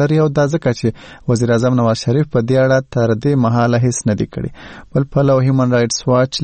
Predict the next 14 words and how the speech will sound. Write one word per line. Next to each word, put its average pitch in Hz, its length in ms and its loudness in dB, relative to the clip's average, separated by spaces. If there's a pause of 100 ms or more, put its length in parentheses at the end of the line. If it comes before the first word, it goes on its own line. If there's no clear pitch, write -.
لیکي 131 260 -2
چې 131 120 -4 (100)
په 107 160 -4
قطر 127 280 -2
کې 113 160 -2
د - 20 4 (120)
افغان 135 340 -2
طالبانو 110 480 0
سره 127 240 0
د - 120 -6
خبرو 117 320 0
اترو - 260 -6
پر 104 160 0
مهال 123 260 0